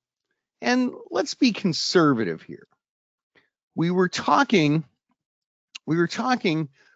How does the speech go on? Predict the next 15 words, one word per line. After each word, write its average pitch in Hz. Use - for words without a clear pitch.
about 160
making 151
one 190
percent 143
every 143
two 180
weeks 143
and 135
adding 151
twenty-six 131
percent 107
a 98
year. 73
Let's 220
assume 196